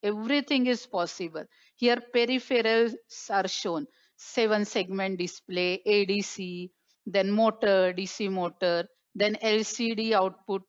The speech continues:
can be shown here. These are L E Ds, eight L E Ds. The scope, uh, output is shown here.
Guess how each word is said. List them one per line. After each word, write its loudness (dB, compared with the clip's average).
can -2
be -8
shown -6
here. -4
These 0
are 2
L 0
E 0
Ds, -6
eight 2
L -2
E -6
Ds. -8
The 0
scope, 0
uh, 0
output 0
is 2
shown 0
here. -2